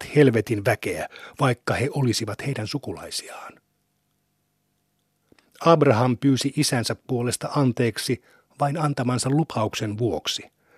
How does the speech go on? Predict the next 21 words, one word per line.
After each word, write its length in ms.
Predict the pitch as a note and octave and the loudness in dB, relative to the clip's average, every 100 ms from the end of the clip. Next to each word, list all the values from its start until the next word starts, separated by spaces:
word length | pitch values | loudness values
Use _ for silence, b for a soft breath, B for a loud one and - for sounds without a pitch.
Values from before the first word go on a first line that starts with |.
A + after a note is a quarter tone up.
| b b | b b
mutta 220 | C3+ C3+ | -2 0
kun 180 | - C3 | 4 6
hänelle 280 | D3 E3 D#3 | 8 8 6
kävi 260 | - B2 | 4 2
selväksi, 580 | - D#3 E3+ C3 - A#2+ | 4 2 2 0 -2 -4
että 240 | A2+ - | -4 -4
hänen 260 | G2+ C3 B2+ | -2 0 0
isänsä 500 | E3 D#3 C3+ A#2 B2 - | 0 0 0 -2 -6 -6
oli 300 | D#3 D3+ B2 | -2 0 2
Jumalan 420 | D#3 C3 A2+ A2+ D3+ | 4 4 4 2 2
vihollinen, 560 | B2 B2 A2+ G2+ G#2 - B B | 2 2 2 0 -2 -6 B B
hän 180 | C#3 B2 | 4 4
sanoutui 500 | B2+ B2 G#2 A2+ A2+ | 4 2 0 -4 -6
tästä 260 | A2+ - - | -6 -6 -4
irti. 440 | B2+ - - - _ _ _ _ _ _ _ _ _ _ _ b b - | -4 -6 -14 -20 _ _ _ _ _ _ _ _ _ _ _ b b -2
Silti 360 | G3 A3+ - - | 2 2 2 2
Abraham 580 | B2+ A#2+ A#2+ G2 A2+ A2+ | 2 2 0 -2 -4 -4
oli 260 | B2 A#2 A2+ | -4 -2 2
lempeä 440 | A#2+ G2 G#2+ G2 | 2 2 -2 -2
ja 140 | G#2 | -2
sääliväinen. 840 | G#2 C3 - - - - - - - | -2 -2 -2 -6 -10 -12 -14 -20 -20